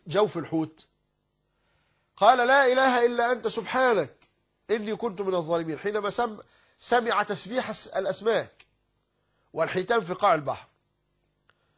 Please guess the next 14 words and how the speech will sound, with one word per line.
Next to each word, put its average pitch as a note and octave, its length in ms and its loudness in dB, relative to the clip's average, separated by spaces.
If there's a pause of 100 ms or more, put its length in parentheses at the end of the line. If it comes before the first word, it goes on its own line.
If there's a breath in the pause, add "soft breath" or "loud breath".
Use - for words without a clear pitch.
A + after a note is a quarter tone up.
(720)
فقال C4+ 420 6
الله B3 300 6
عز A3 240 2
وجل G3+ 400 0
حينما A3+ 320 -2
استمعت A#3+ 440 -2
الملائكة G#3 580 -2
لهذا F#3+ 240 0
الصوت، D#3 400 -4
قال: F#3+ 300 2
"تدرون G#3 440 -4
صوت A3 280 -6
من F#3+ 160 -4
هذا؟" F3+ 400 -6